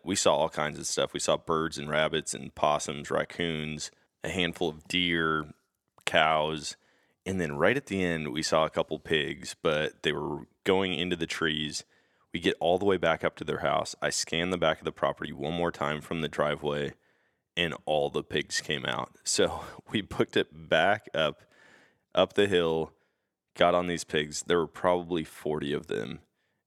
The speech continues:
and got a couple shots off on 'em, knocked one down. It was a ton of fun.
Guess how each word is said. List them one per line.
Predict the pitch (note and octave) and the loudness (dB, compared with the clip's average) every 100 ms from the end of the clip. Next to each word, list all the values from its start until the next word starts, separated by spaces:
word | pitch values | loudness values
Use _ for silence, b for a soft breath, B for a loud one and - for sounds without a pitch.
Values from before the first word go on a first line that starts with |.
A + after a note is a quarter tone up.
| - | -4
and | E2+ D#2+ D2 C#2+ D2+ | -2 0 -2 -4 0
got | E2 | 2
a | D#2+ | 2
couple | E2 - | -2 -2
shots | - D#2 D2+ | 0 2 2
off | D2+ D2+ D#2 | 0 0 -2
on | D2+ | -2
'em, | D2+ D2+ _ _ _ _ _ _ _ _ _ - | -6 -10 _ _ _ _ _ _ _ _ _ 2
knocked | F2 E2+ F2 | 2 2 0
one | D#2+ | 0
down. | D#2 D2+ D2+ D2+ D2+ - _ - | 0 -2 -2 -4 -6 -14 _ 0
It | F2+ | 2
was | D#2+ D2 C#2+ _ _ _ | 2 -4 -10 _ _ _
a | E2+ E2+ - | -2 -2 -6
ton | - - F#2 D2+ | -14 -2 0 0
of | C#2+ | -4
fun. | - - - | -6 -6 -6